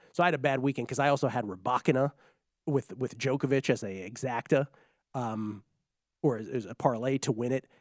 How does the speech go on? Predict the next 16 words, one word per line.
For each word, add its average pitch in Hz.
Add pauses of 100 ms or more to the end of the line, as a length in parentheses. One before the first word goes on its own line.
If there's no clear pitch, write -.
(680)
That 165
was 185
Rybakina 165
Sabalenka. 147 (100)
So -
I 147
went 196
to 170
San 175
Francisco 143
after 117
the 101
show 101
on 85
Friday, 76
Kelly. 73